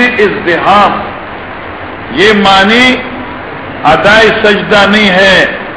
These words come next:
ازدحام میں سجدہ کرو، بس، وہ آگے کچھ نہ کہو۔ اب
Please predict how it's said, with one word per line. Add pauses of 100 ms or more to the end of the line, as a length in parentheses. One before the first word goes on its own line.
(180)
ازدحام
میں (100)
سجدہ (100)
کرو، (460)
بس، (280)
وہ (100)
آگے
کچھ
نہ
کہو۔ (2750)
اب